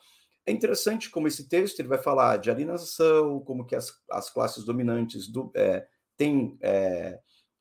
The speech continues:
é, posse dos meios de produção, inclusive dos meios de produção cultural, como o cinema, né, como a música, como o teatro, como principalmente a televisão,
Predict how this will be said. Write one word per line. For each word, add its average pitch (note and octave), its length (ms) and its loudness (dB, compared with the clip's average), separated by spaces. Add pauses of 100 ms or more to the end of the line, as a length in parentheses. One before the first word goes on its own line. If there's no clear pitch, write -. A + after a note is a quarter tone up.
é, E2+ 920 -4 (120)
posse D3 600 4
dos G#2 220 -8
meios G#2 200 -4
de G#2 100 -12
produção, C#3+ 680 0
inclusive C#3+ 1000 -4 (180)
dos C3 180 -4
meios A#2 240 6
de - 80 -10
produção B2 360 -4
cultural, D#3+ 520 6
como F#2+ 160 -2
o - 40 -2
cinema, C#3 680 0 (560)
né, G2 480 -2
como F#2 160 -4
a - 20 2
música, A#2+ 840 -2 (260)
como F2+ 160 -8
o F2+ 60 -10
teatro, A2+ 880 6 (160)
como B2+ 300 2
principalmente E3+ 1080 6
a C#3+ 40 6
televisão, C#3+ 760 0